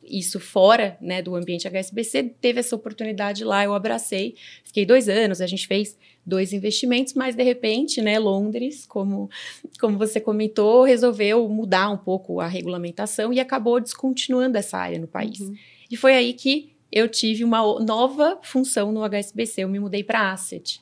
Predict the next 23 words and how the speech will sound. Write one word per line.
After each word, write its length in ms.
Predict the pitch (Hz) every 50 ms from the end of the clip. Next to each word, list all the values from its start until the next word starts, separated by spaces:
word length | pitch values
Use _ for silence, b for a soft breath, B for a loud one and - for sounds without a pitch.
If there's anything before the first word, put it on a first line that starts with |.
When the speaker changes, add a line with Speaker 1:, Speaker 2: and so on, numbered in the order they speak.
| B B
Speaker 2:
Uhum. 120 | 208 208 202 190 190
Speaker 1:
E 80 | 185 214
eu 80 | 214
passei 400 | 214 226 233 233 - - 220 233
a 60 | 233 226
ser 220 | 233 - - 190
a 60 | 185
pessoa 600 | 185 - 208 202 - - 240 262 254 233 208 202
que 180 | 208 - - 214
olhava 400 | 208 202 202 196 208 208 220 220
todos 220 | 220 240 254 240
os 40 | 226
investimentos 640 | 254 240 247 240 - - 220 214 214 208 - 214
de 80 | 185 202
comprar 460 | - - 220 214 - 254 285 311 320
e 40 | 311
vender 300 | 254 240 233 214 214 208
ações 480 | 208 208 - - 220 233 254 254 - _
do 140 | - 196 247
segmento 420 | 247 - 262 233 233 226 226 240 214
de 80 | 214
varejo. 440 | 214 240 226 208 185 165 156 165 170
Speaker 2:
Que 60 | 165